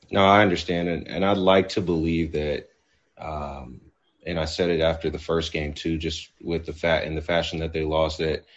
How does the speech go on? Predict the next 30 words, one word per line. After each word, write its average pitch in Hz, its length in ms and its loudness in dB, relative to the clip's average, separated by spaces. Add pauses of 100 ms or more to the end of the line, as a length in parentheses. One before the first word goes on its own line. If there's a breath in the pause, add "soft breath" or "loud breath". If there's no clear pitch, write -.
(320 soft breath)
Jason 92 320 0
Kidd 90 220 2
is 80 100 0
kind 80 260 -2
of, 76 300 -4 (180)
kind 85 180 -4
of - 120 -8
stuck 101 320 2
in 95 80 4
his 80 140 2
old 85 260 2
ways 82 280 2
in 78 100 -4
the 76 60 -4
sense 82 340 -4
of, 78 160 -2
"Hey, 85 180 2
this 87 240 0
is 90 160 0
the 78 100 -4
lineup 80 440 0
that 76 120 -6
got 80 220 2
me 76 120 -4
to - 120 -10
the 76 80 -4
Western 78 400 -6
Conference 73 380 -6
Finals." 76 480 -8
So, 76 320 -6